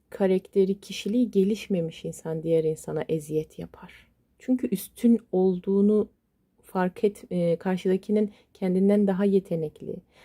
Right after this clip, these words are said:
daha kapasiteli, daha üstün olduğunu fark ettiği için onu ezer. "Ezeyim, başını ezeyim de,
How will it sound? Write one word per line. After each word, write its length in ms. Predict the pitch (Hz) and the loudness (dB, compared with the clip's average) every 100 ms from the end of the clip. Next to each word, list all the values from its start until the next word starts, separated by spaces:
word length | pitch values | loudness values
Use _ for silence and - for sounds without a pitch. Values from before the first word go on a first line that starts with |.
| _ - | _ -10
daha 220 | 180 202 | -4 -2
kapasiteli, 880 | - 202 196 180 175 - 165 151 147 _ - - _ | 0 -2 -2 -4 -8 2 2 4 -6 _ -20 -20 _
daha 220 | 185 185 240 | -6 -2 -2
üstün 380 | 240 - 240 | -4 -4 0
olduğunu 380 | 226 202 185 208 | 2 2 2 0
fark 460 | 208 - 208 202 - | 0 -4 -4 -2 -4
ettiği 440 | 208 - 294 466 | -6 -2 0 0
için 220 | 466 - | 0 0
onu 220 | 285 214 208 | 4 6 4
ezer. 560 | 185 165 165 151 - - - - - _ - | 2 2 -2 -4 -14 -20 -20 -20 -20 _ 2
"Ezeyim, 480 | 196 190 247 262 190 | 2 4 4 4 2
başını 340 | 185 - 208 | -4 -2 0
ezeyim 420 | 214 202 294 294 | 2 0 -4 0
de, 180 | 240 190 | 0 0